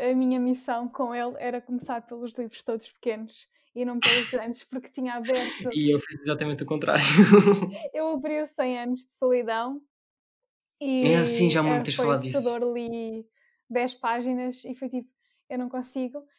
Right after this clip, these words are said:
Speaker 1: Mas, ah, acho que já li todos os livros pequenos dele, agora posso dizer que já li, sim, e adorei todos.
Speaker 2: Uhum.
Speaker 1: E é uma que-, foi uma
Speaker 2: Uhum.
Speaker 1: questão de me habituar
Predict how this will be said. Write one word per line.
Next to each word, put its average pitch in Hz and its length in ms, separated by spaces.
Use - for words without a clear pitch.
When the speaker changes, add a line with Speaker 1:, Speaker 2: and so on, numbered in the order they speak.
Speaker 1:
Mas, 254 580
ah, 254 300
acho 269 160
que - 60
já 285 120
li 285 180
todos 262 280
os 269 100
livros 311 280
pequenos 359 480
dele, 392 200
agora 311 440
posso 285 200
dizer 302 200
que 285 100
já 294 100
li, 311 180
sim, 285 320
e 247 420
adorei 262 400
todos. 135 460
Speaker 2:
Uhum. 131 160
Speaker 1:
E 262 120
é 269 80
uma 262 180
que-, - 80
foi 302 140
uma 285 140
Speaker 2:
Uhum. - 20
Speaker 1:
questão 285 340
de 262 120
me 240 520
habituar 233 880